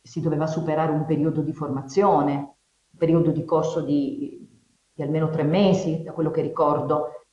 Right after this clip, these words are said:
Invece adesso so che ci sono degli accordi sindacali, per cui una certa percentuale, che adesso non ricordo se venti o trenta per cento,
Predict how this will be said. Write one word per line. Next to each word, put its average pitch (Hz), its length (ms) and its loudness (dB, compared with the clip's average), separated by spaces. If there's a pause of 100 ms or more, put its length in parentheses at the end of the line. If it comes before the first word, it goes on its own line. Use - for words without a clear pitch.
(140)
Invece 185 260 2
adesso 190 320 4
so 180 360 2
che 190 120 2
ci - 120 -6
sono 165 220 -2
degli 160 180 0
accordi 175 840 0 (120)
sindacali, 147 1160 0 (640)
per 160 140 -6
cui 208 160 4
una 170 180 4
certa 185 280 2
percentuale, 175 840 2
che 165 80 0
adesso 160 240 0
non 156 100 0
ricordo 160 380 -2
se 160 100 -2
venti 170 280 -2
o 156 40 -2
trenta 165 300 -6
per 175 180 -10
cento, 156 880 -2